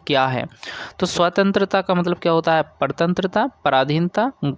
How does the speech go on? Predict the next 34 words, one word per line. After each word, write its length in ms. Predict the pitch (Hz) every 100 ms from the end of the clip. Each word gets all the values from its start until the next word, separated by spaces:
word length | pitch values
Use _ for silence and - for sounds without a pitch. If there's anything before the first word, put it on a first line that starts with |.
| -
परतंत्र 580 | 143 143 175 214 - -
या 140 | 165
गुलाम। 480 | 160 151 151 143 120 - - - - - -
तो 60 |
देखिए 460 | 160 196 190 262 262 -
अगर 200 | 165 190
मैं 180 | 208 202
यहाँ 160 | 190 190
पर 120 | 190
बात 280 | 175 147 151
करता 280 | - 170 175
हूँ 140 | 185
स्वतंत्रता 720 | 196 156 139 143 143 151 156 170
की, 160 | -
तो 140 | 185 208
स्वतंत्रता 760 | - 170 160 165 175 185 190
का 180 | 185 190
मतलब 300 | 165 151 156
होता 220 | 143 -
है 140 | 151 196 -
पराधीनता। 800 | 165 151 143 139 139 143 160 135 - - - - -
पराधीनता 480 | 151 170 185 196 202
तो, 280 | 185 185 175 - _ -
पराधीनता 560 | 156 170 165 170 180
का 140 | 175 180
मतलब 280 | 170 156 156
होता 260 | 143 147
है 100 | 175
यानी 180 | 165 156
दूसरे 460 | 175 156 156 - 180
के 180 | 185 202
अधीन 460 | 131 139 135 165 214 -
कार्य 340 | - 147 139 135
करना। 420 | 139 135 135 120